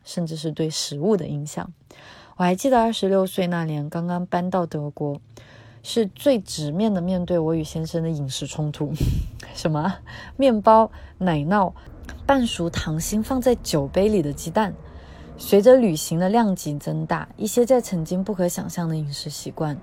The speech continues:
如今也深入我的骨髓。我竟然会在一些时刻，如同渴望家乡的食物一般，垂涎德国的餐饮。那是一次次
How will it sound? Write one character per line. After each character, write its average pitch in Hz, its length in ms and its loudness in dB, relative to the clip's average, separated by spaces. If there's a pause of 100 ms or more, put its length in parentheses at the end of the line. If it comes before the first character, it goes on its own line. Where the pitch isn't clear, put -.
(140)
如 160 180 -2
今 208 200 -2
也 165 100 -2
深 170 340 -2
入 180 140 0
我 156 100 0
的 147 100 -2
骨 147 200 -6
髓。 - 260 -8 (520)
我 196 60 0
竟 269 140 4
然 269 80 6
会 269 140 4
在 269 180 6
一 254 60 6
些 247 200 2
时 165 280 -2
刻， 190 240 2
如 165 140 0
同 185 200 -2
渴 170 140 -2
望 147 160 -2
家 170 200 -4
乡 202 200 -2
的 180 100 0
食 - 160 -4
物 143 140 0
一 143 80 -2
般， 143 260 -2 (240)
垂 151 220 -2
涎 156 200 -2
德 147 160 -2
国 147 200 -2
的 147 100 -2
餐 147 240 -4
饮。 139 180 -4 (1600)
那 277 140 0
是 277 200 -2
一 214 80 -2
次 214 220 -10
次 214 400 -4